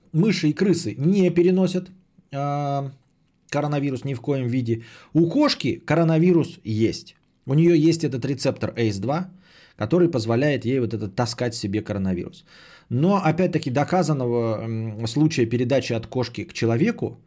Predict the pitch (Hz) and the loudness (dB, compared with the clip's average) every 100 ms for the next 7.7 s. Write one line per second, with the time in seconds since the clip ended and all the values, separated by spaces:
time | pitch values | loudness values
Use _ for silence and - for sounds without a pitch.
0 | _ _ _ _ 120 120 123 123 110 95 | _ _ _ _ 0 0 2 0 0 -4
1 | - 117 123 110 - - - 117 151 143 | -8 -4 0 0 -4 -16 -6 -2 -2 -2
2 | 117 120 135 117 104 104 107 98 131 117 | -2 -2 0 0 0 0 -2 0 0 0
3 | 110 107 104 101 113 - - - 110 113 | -2 -4 -4 -4 -4 -4 -10 -4 -4 -4
4 | 95 90 104 120 101 90 98 107 117 185 | -6 -2 0 0 -2 -6 -2 -2 0 -2
5 | 104 - 95 92 - 101 82 - - - | -4 -4 -4 -4 -6 -10 -12 -14 -20 -20
6 | - 123 208 233 151 110 147 156 147 143 | -10 -6 -2 0 -2 -2 -6 -4 -8 -8
7 | 135 117 117 113 101 - 110 | -8 -8 -8 -10 -14 -16 -20